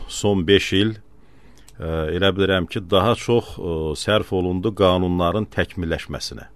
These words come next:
Əgər ikinci çağırışda biz daha çox qanunlar qəbul edirdiksə,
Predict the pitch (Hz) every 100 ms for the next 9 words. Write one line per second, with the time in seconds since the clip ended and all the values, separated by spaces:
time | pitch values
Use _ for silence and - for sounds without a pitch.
0 | - - - - - - 110 110 107 -
1 | 117 127 - 95 87 80 - 82 80 85
2 | 95 95 95 90 - 87 87 87 101 107
3 | 78 73 69 73 69 69 65 - - 78
4 | 101